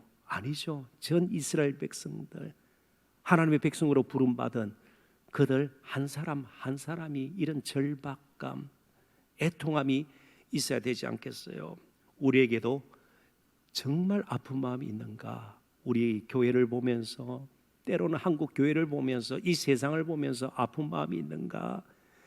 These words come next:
평화의 비밀을 모르는 예루살렘 성을 향해서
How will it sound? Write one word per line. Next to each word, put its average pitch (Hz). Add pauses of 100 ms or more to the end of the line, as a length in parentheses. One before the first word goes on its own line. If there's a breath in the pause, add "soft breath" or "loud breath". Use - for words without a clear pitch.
(140 soft breath)
평화의 139
비밀을 127
모르는 113 (600 soft breath)
예루살렘 135
성을 123
향해서 113